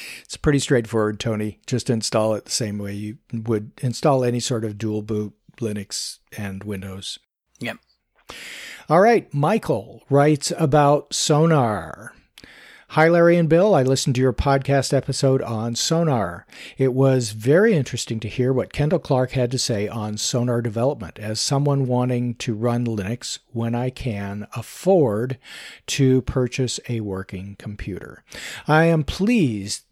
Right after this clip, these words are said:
Speaker 1: that as a computer user who is totally blind, people like me with disabilities have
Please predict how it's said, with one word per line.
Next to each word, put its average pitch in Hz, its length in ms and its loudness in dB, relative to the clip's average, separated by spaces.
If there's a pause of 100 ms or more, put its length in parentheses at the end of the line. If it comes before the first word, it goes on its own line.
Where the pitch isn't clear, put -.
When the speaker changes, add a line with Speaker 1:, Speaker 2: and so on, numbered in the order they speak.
Speaker 1:
that 123 260 -2
as 131 180 -2
a 131 140 0
computer 180 400 -4
user 113 460 -2
who 120 160 0
is 104 160 -4
totally 160 400 0
blind, 107 420 -6
people 131 560 -4 (720)
like 139 540 0
me 135 420 2
with 123 240 -4
disabilities 117 720 -4
have 110 400 -8